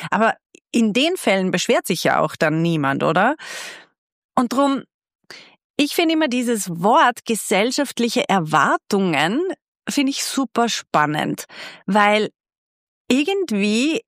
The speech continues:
finde ich, ich sag immer, ja, wo steht denn das? Oder wo, woher hat man denn das? Weil ich zum Beispiel empfinde das überhaupt nicht.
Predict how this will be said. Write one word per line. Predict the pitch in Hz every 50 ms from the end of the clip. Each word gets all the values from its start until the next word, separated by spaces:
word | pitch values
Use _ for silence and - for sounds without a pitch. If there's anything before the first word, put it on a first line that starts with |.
| _ _ _ _ _ _ _ _ _ _ _ _ _ _ _ _ _ _ _ _ _ -
finde | 196 - 269 262 226 - - - 226 214 220 254
ich, | 240 - - - -
ich | 220 254 -
sag | 269 370 349 311
immer, | 330 233 233
ja, | 208 214 220
wo | 208 240 269 285
steht | - - - - - 202 208 - - _
denn | - 196 185 185
das? | 165 165 147 135 190 190 -
Oder | 196 220 233 233
wo, | 208 185 190 190 208 240 262 294 240 -
woher | 196 214 262 269 262 254 247 233 208
hat | 202 214 247 330 - - -
man | 269 240 220 196 190
denn | 190 185
das? | 165 110 117 139 - - - - - -
Weil | 220 240 - - _
ich | 247 330 381 - -
zum | - 330
Beispiel | 302 269 254 - - 262 254
empfinde | 247 247 - - 277 254 339 -
das | 226 240 -
überhaupt | - - - - 226 240 214 233 220 - - 190 185 233 302 320 - -
nicht. | 156 147 - -